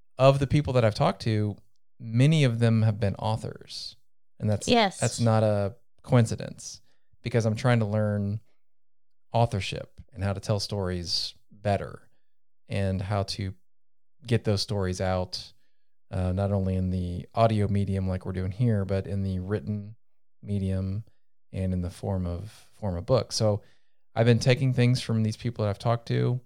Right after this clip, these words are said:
Speaker 1: and learning about the process. And, um, I'm not a, it turns out I'm not a very good writer. Kind of like I'm not a good listener,
Speaker 2: <laughs> Mm-hmm.
Speaker 1: a very good writer. I can talk pretty,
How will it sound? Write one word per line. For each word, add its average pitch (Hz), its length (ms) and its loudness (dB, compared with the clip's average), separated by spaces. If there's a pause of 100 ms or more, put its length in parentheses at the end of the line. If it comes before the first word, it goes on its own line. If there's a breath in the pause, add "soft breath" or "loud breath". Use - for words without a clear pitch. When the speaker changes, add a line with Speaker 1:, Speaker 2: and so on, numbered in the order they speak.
(1040)
Speaker 1:
and 104 180 0
learning 104 260 0
about 101 320 -2
the 110 60 -12
process. 107 840 -2 (560)
And, 95 580 0 (680)
um, 95 320 -2
I'm 107 160 2
not 127 160 6
a, - 20 4
it - 260 -8 (160)
turns 165 220 0
out 170 60 4
I'm 147 80 4
not 139 120 6
a 127 40 0
very 127 120 4
good - 200 -6
writer. - 420 -2 (1120)
Kind 135 140 4
of 131 60 6
like 127 120 4
I'm 120 100 4
not 123 140 6
a 120 40 2
good 117 120 2
listener, 147 580 0
Speaker 2:
<laughs> - 120 -16
Mm-hmm. 277 140 -12 (360)
Speaker 1:
a 220 40 -14
very 214 120 0
good 151 100 2
writer. 98 480 2
I 117 60 -2
can 139 140 -4
talk 180 500 2
pretty, 135 280 -2